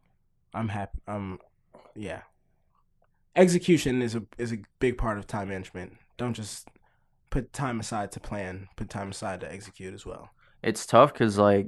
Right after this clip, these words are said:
Speaker 2: uh, you know, we meet so many people our age who are, like, uh, incredibly gifted. There, there's something special about growing up with,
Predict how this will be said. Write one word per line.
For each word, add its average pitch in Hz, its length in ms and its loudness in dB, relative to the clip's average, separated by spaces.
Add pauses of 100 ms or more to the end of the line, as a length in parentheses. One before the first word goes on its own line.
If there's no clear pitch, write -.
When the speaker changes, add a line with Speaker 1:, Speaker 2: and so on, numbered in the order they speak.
(160)
Speaker 2:
uh, 104 240 4 (120)
you 110 120 2
know, 104 100 4
we 104 100 4
meet 120 220 8
so 127 140 6
many 123 160 8
people 107 220 2
our 101 120 10
age 95 360 2
who 95 120 -2
are, 87 120 -2
like, - 260 -4 (600)
uh, - 280 -6 (120)
incredibly 127 480 8
gifted. 107 560 4 (680)
There, 117 180 8
there's 123 160 8
something 156 220 10
special 123 400 8
about 113 600 8
growing 113 320 8
up 107 180 8
with, 104 200 2